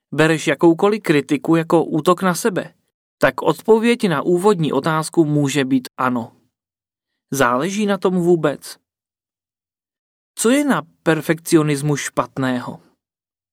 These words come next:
Není nic špatného na tom, že se snažíš dělat věci co nejlíp. Jenže mezi zdravou snahou o vynikající výsledky a nezdravým úsilím o nedostižný ideál je velký rozdíl.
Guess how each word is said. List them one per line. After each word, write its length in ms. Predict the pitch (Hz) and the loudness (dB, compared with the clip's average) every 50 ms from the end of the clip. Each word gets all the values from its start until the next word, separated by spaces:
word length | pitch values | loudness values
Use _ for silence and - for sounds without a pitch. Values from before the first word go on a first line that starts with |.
| _ _ _ _ _ _ _ _ _ - | _ _ _ _ _ _ _ _ _ -2
Není 380 | 160 156 165 180 190 196 190 | 0 2 2 2 2 2 2
nic 300 | 185 196 226 254 247 - | 2 2 2 2 0 -2
špatného 680 | - - - - 175 170 165 - 208 214 226 220 226 | -6 -8 -2 0 0 0 0 0 0 0 2 2 0
na 140 | 202 147 123 - | 0 0 -2 -2
tom, 200 | - 135 139 156 | -2 0 0 0
že 120 | 156 170 175 | 0 -2 -2
se 160 | 165 - 190 | -2 -2 -4
snažíš 480 | 165 - 151 139 131 151 185 185 180 165 | -4 -4 -4 -4 -2 -2 -4 -4 -2 2
dělat 340 | 151 170 175 190 190 165 | 2 4 4 4 0 0
věci 320 | 160 156 160 160 - 185 165 | 0 0 0 0 -2 -6 -6
co 160 | 165 - 190 | -4 -4 -2
nejlíp. 580 | 180 170 160 151 151 147 139 127 - - - - _ _ _ _ _ _ _ _ _ _ _ _ _ _ _ _ _ _ _ _ _ _ _ _ _ | 0 0 0 0 -2 -2 -4 -6 -8 -12 -16 -20 _ _ _ _ _ _ _ _ _ _ _ _ _ _ _ _ _ _ _ _ _ _ _ _ _
Jenže 340 | 147 147 156 165 160 175 165 | 0 0 2 2 0 0 0
mezi 280 | 165 180 175 160 180 160 | 0 0 -2 -2 -2 -2
zdravou 440 | 147 139 147 160 202 233 247 202 | -2 -2 -2 0 0 -2 -2 -2
snahou 460 | 165 - - 185 214 214 180 151 139 131 | -4 -4 -2 -2 0 0 0 -2 -2 -2
o 180 | - - 143 | 0 -2 0
vynikající 680 | 135 151 180 202 208 - 208 196 190 175 - - 160 147 | 0 0 0 0 0 2 0 0 0 -2 -4 -4 -4 -4
výsledky 580 | 143 160 165 - - 226 226 - - - - - - _ _ _ _ _ _ _ _ - | -2 -4 -4 -2 -2 -4 -4 -4 -6 -12 -14 -14 -14 _ _ _ _ _ _ _ _ -2
a 100 | 135 139 | 0 0
nezdravým 640 | 139 143 151 156 170 175 214 226 226 233 233 233 - | 2 2 0 0 2 2 0 2 2 2 2 2 2
úsilím 600 | - 185 175 156 - - 156 143 139 139 143 170 | 2 0 0 0 0 -2 -2 0 0 -2 -2 -4
o 220 | 165 - 170 156 147 | -2 -2 0 0 0
nedostižný 760 | 143 143 156 175 180 175 - - 202 196 180 196 208 214 175 | 0 0 0 0 -2 -2 -4 -4 -4 -4 -2 0 0 0 0
ideál 540 | 160 143 139 127 123 123 123 123 135 147 156 | 0 0 0 0 0 -2 -4 -4 -4 -2 -2
je 220 | 151 170 151 139 127 | 0 0 0 0 0
velký 520 | 131 143 170 175 175 165 165 170 170 165 | 0 2 2 2 2 0 0 2 2 4
rozdíl. 560 | 156 151 139 135 135 - 131 135 127 120 - | 4 2 0 -2 -4 -4 -2 -2 -2 -4 -8